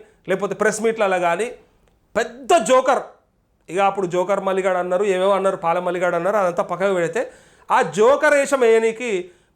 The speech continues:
అయ్యో ఇప్పుడు ఖాళీ ఉన్నది, ఎవరన్నా ఉంటే బాగుండు కాంగ్రెస్లో, ఎవరన్నా వెళ్తే బాగుండు అని అనుకుంటే, ఇంకో జోకర్ వెళ్ళిండు.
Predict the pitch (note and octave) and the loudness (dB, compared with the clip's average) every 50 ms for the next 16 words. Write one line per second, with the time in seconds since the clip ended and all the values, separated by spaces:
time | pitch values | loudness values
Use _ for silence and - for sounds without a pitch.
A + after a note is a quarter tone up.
0 | _ _ - - - - - G3 G3+ A#3+ C4 C4+ C#4+ A3 C#4+ C4+ B3+ B3+ G3+ G3 | _ _ -20 -20 -10 -6 -4 0 2 4 4 4 2 0 -4 -6 -4 -2 0 0
1 | G#3 A#3 C4 C4 C4 B3+ B3+ B3 B3+ C4+ C#4+ C#4+ - - _ _ - F#3+ A3+ B3+ | 0 2 0 0 0 2 0 0 0 -2 -4 -4 -6 -12 _ _ -4 0 2 2
2 | C4+ C4 B3 G#3+ G#3+ - C#4 C#4 B3+ C4 B3+ B3+ B3+ B3+ B3 B3 B3+ C4 B3+ A3+ | 2 2 2 2 2 2 2 2 4 4 4 4 2 0 0 -2 -2 -2 -2 0
3 | G#3+ A3 A3+ A#3 A3+ A#3 A3+ - A#3+ A#3+ A3+ A3+ A3 A3+ A3+ A3+ A3 G3 F#3 F3 | 0 0 0 0 0 -2 -2 -2 0 0 2 2 2 0 0 0 0 0 -2 -2
4 | F#3+ - B3+ A#3 A#3+ A#3 A#3 A#3 A3+ A3 G#3+ G#3+ G#3 G3 F#3+ F#3 F3 G3+ G3 F#3+ | -2 -2 0 2 2 2 2 2 0 -2 -2 -2 0 0 -2 -4 -6 -8 -6 -2
5 | A#3+ C4+ A3 G3+ F#3+ - - _ _ _ _ - A3 G#3+ - A#3 F#3+ E3 F#3+ G3 | -2 -2 -2 -2 -4 -10 -18 _ _ _ _ -14 -6 -2 -2 -2 0 2 0 0
6 | F#3+ A3 G#3+ G3+ F#3+ F3 D#3+ C#3+ C#3 | 2 0 0 -2 -2 -4 -6 -8 -12